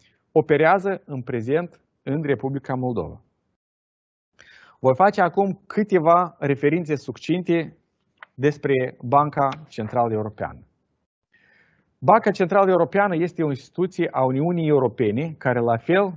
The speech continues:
ca și B N M, are drept obiectiv principal menținerea stabilității prețurilor. Începând din noiembrie două mii paisprezece, B C E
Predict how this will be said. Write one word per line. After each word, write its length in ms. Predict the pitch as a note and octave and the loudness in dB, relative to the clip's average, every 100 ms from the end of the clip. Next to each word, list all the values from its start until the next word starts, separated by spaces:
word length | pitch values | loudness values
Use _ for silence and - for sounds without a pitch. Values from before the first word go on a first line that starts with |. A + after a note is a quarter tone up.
| - - | -14 -6
ca 100 | B2+ | -4
și 180 | - | -4
B 160 | A#2+ A2+ | -6 0
N 260 | C3 A2 G2+ | 0 0 -2
M, 340 | B2 F#3 F#3+ _ _ _ _ | -2 -4 -8 _ _ _ _
are 280 | D3+ E3 C#3+ | 2 2 2
drept 300 | C#3+ E3 C#3+ | 0 -2 -2
obiectiv 460 | B2 A#2 - D#3 | -2 -2 -4 -6
principal 680 | - A#2 - - E3 F3 E3+ _ | -4 -10 -6 0 2 0 -4 _
menținerea 800 | C3+ A#2+ G#2+ - D#3+ D3+ D3+ D3+ E3 | -6 -4 -4 -6 -2 0 2 0 -4
stabilității 920 | - A#2+ A2 G2 F2+ A#2+ A#2 A#2+ A2+ _ | -2 -2 0 -4 -4 -6 -4 -8 -8 _
prețurilor. 580 | - A2 - D2+ C#2 - _ _ _ _ _ _ _ _ _ _ _ | -4 -2 -4 -14 -18 -20 _ _ _ _ _ _ _ _ _ _ _
Începând 560 | C3 B2 B2 A2+ G#3 | -2 2 2 6 6
din 120 | F#3+ F3+ | 6 4
noiembrie 460 | D#3 F3+ F3+ D#3+ | 4 2 2 2
două 240 | C#3+ E3 D#3 | 4 4 2
mii 180 | C3+ | -2
paisprezece, 760 | A2 D#3 E3+ E3 - B2+ F#2+ - | -2 2 2 2 -6 -6 -8 -10
B 100 | F#2+ | -6
C 220 | B2 A#2+ | -6 -4
E 440 | A2 A#2+ E3+ G3 | -6 -4 -4 -6